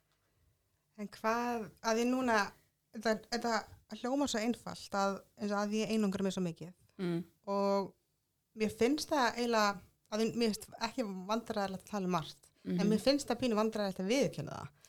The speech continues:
Speaker 2: Já.
Speaker 1: Að ég gef mig alveg út fyrir að vera rosa social butterfly og, og ég er það.
Speaker 2: Mhm.
Speaker 1: Þú veist, ég vill helst fara í bakpokaferðalag og vera út um allt og mér finnst óbúslega gaman að vera mjög virk, en svo þarf ég líka rosalega mikið að fá að vera í
Speaker 2: Mhm.
Speaker 1: friði.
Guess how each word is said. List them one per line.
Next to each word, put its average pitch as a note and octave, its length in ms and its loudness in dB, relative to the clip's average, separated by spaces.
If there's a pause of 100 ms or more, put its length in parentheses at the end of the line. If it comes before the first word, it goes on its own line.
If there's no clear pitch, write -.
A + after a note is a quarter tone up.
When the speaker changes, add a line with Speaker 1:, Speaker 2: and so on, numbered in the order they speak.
Speaker 2:
Já. F#3+ 140 4
Speaker 1:
Að F#3+ 100 0
ég G3+ 180 2
gef A3+ 200 8
mig B3+ 160 4
alveg G#3 180 4
út A3+ 100 -2
fyrir F#3+ 140 -2
að F#3 80 -2
vera G#3+ 140 0
rosa F#3 180 -4
social F#3+ 320 -4
butterfly E3+ 640 -4
og, E3+ 160 0
og - 80 -6
ég G3 160 -2
er C4+ 160 4
það. D#3 320 -6 (160)
Speaker 2:
Mhm. F#3+ 160 2
Speaker 1:
Þú F#3+ 80 6
veist, F3 160 4
ég A3 80 4
vill A#3+ 220 4
helst A3+ 200 -2
fara G#3+ 200 4
í G#3 40 -4
bakpokaferðalag G3 720 2
og F#3+ 80 0
vera G3 140 -2
út - 100 -8
um G3 80 0
allt - 320 -4
og F#3 80 0
mér G3 160 -2
finnst A#3 400 0
óbúslega A3 480 2
gaman G3+ 320 2
að G3 80 -2
vera G#3 160 0
mjög G3+ 400 2
virk, E3 400 -4
en F3+ 80 -4
svo - 100 -12
þarf G3+ 300 0
ég F3 80 2
líka E3 320 0
rosalega F3+ 800 -2
mikið E3+ 320 -6
að - 500 -10
fá E3 60 2
að F3+ 80 2
vera F3 120 0
í D#3 40 -6
Speaker 2:
Mhm. - 80 -2
Speaker 1:
friði. D3+ 240 -2